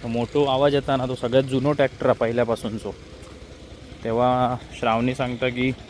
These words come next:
एकच ट्रॅक्टर होतो, तो अजून पर्यंत टिकाण पण हा. अरे,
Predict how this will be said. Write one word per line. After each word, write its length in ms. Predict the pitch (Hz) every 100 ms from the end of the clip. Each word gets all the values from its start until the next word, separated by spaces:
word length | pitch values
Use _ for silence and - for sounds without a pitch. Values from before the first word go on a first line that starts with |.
| - - - -
एकच 360 | 131 - 147 -
ट्रॅक्टर 320 | 127 - 123
होतो, 300 | 117 110 110 - - - - - - - - - - - - - - - - - - - - - - - - - - - - - - - 110
तो 60 |
अजून 300 | 107 107 120
पर्यंत 260 | 123 123 120 117
टिकाण 320 | 120 127 123
पण 180 | 117 117
हा. 100 | 101 - - - - - - - - - - - - - - - - - - - - - - - 147
अरे, 220 | 220